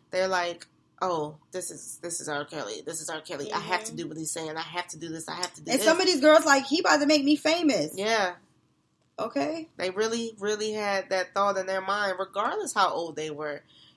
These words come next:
Speaker 1: You know, they had that thought in their, their mind that that man was gonna change their life, and they did. He, he shit, he
Speaker 2: He
Speaker 1: changed
Speaker 2: did.
Speaker 1: it, all
Speaker 2: He
Speaker 1: right.
Speaker 2: changed about
Speaker 1: He
Speaker 2: a
Speaker 1: just,
Speaker 2: damn
Speaker 1: he just ain't changed it in the way that they
Speaker 2: That y'all
Speaker 1: thought.
Speaker 2: thought, right? And these
Speaker 1: You gotta be
Speaker 2: families is
Speaker 1: careful
Speaker 2: going
Speaker 1: what you ask for. Be careful
Speaker 2: And
Speaker 1: what
Speaker 2: be
Speaker 1: you
Speaker 2: care-,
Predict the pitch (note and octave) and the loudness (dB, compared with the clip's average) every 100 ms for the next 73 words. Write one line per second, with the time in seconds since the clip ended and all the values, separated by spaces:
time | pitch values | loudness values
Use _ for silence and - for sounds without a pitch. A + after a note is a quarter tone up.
0 | - F#3+ F#3 F3+ F#3 G3+ A3 G3+ G3+ G3+ | -14 -10 -4 -2 -2 -4 -2 -2 -2 -2
1 | G3 G3 F#3+ F#3+ F#3 - F#3 F#3 G#3+ G#3+ | -2 -2 -4 -6 -6 -6 -4 -2 -4 -2
2 | F#3+ G3+ G3+ F#3+ F#3 F3+ F3+ E3+ E3+ _ | -4 -4 -4 -2 -2 -6 -8 -8 -10 _
3 | - G#3 G#3 G3+ G#3 G3 A3+ C4 G3+ E3+ | -10 -6 -4 -4 -6 -4 -2 -4 -4 -4
4 | F#3 A#3 B3 C#4 - E3 D#3+ E3 - D#3+ | -4 0 -2 -2 -10 -12 -12 -10 -8 -6
5 | D3+ F#3 G3+ B3+ D4+ C#4+ A#3 F3+ G3 G3+ | -6 -6 0 6 8 8 8 8 8 8
6 | G#3 D4 B3 G3 F#3+ F3 A3 B3+ A3 - | 8 6 2 2 4 4 4 4 0 -6
7 | A3 G#3+ A3 A3+ A3 A3 A#3 A3 G#3 G3 | -8 -2 -2 0 -2 0 0 0 -2 -4
8 | F#3+ G3 F#3+ G3+ A3 B3 A3+ G3+ G#3 F#3+ | -4 -4 -2 0 4 6 6 6 2 6
9 | G3 D#4+ G3 G3+ A#3+ D4+ G3+ - _ - | 8 8 6 6 4 6 4 2 _ -2
10 | G#3+ F3+ D#3 - F#3 A#3+ B3 A#3 A#3+ A#3+ | 0 2 -2 -4 -4 -4 -2 6 8 8
11 | B3+ C4 C#4 C4+ C4 B3+ C4+ B3+ D4 D4 | 4 6 6 6 4 2 2 0 0 -2
12 | - A3 F3 D3+ - _ _ _ _ _ | -4 -4 -2 -4 -10 _ _ _ _ _
13 | _ _ - G3 A#3+ A#3+ B3 A#3 A#3+ | _ _ -16 -6 -2 0 0 0 2